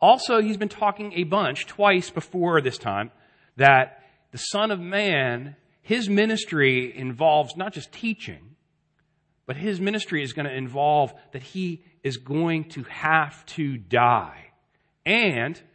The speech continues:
he's gonna have to rise again on the third day. And it's very hard for the people to understand this. What is the place of this? So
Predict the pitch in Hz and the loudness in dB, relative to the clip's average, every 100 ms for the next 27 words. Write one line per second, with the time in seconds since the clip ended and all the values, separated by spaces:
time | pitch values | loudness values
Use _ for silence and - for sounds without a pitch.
0 | _ _ _ - 151 196 180 143 131 151 | _ _ _ -8 -2 -2 0 -4 2 4
1 | 170 175 151 143 165 185 165 131 127 117 | 6 4 0 -2 -2 0 0 -2 -6 -4
2 | 170 160 156 240 185 - _ _ _ _ | -2 -2 0 -2 -2 -8 _ _ _ _
3 | _ _ _ _ _ _ _ _ 175 196 | _ _ _ _ _ _ _ _ -6 -4
4 | - 156 214 269 262 190 123 95 90 85 | -8 -8 -6 -4 -4 -4 -4 -6 -6 -18
5 | 76 - 80 82 90 92 - 95 90 82 | -18 -18 -16 -16 -16 -16 -14 -12 -12 -12
6 | 165 254 - 240 - - 196 190 - 127 | -8 -8 -8 -12 -10 -6 -4 -6 -10 -12
7 | 101 196 165 - - - - 156 147 147 | -8 -8 -8 -14 -16 -14 -8 0 2 0